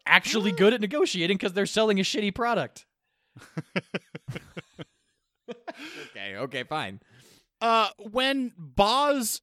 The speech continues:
Speaker 3: picks up the, after the power goes out everywhere, is the sound system on which Boz is making that announcement on its own independent power source? Like, why is that the one thing that's still active?
Speaker 2: They got a, they got a Jenny.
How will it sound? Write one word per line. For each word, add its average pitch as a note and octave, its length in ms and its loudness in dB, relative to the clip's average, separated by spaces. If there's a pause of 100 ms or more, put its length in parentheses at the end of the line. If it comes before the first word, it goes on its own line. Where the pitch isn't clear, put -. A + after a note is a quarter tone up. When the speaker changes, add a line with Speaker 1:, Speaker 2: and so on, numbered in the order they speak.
(140)
Speaker 3:
picks A3 260 -2
up G#3+ 240 2
the, F3 180 0
after A3+ 280 8
the G3+ 80 -4
power F#3 400 6
goes C3+ 260 -2
out A2+ 240 0
everywhere, A#2 680 0 (580)
is G3 220 -2
the G3+ 260 4 (500)
sound D4 480 2
system - 480 -2
on B3 140 2
which A#3+ 220 -2
Boz A3 260 4
is G3 140 -10
making G#3+ 260 -2
that G3+ 140 2
announcement G3 480 0
on F#3+ 140 2
its F#3 140 -6
own G#3 200 4
independent G3 680 -4
power G3 360 0
source? B3+ 400 -4
Like, F#3 120 -4
why G#3+ 200 4
is F#3+ 160 2
that G3 260 2
the E3+ 80 2
one F3 240 2
thing F3 260 -4
that's D3+ 200 -8
still D#3 280 -2
active? C#3 220 -2
Speaker 2:
They B2+ 40 0
got B2+ 220 2
a, G#2+ 40 -6
they B2 80 0
got A#2 160 4
a - 20 -4
Jenny. A2 520 0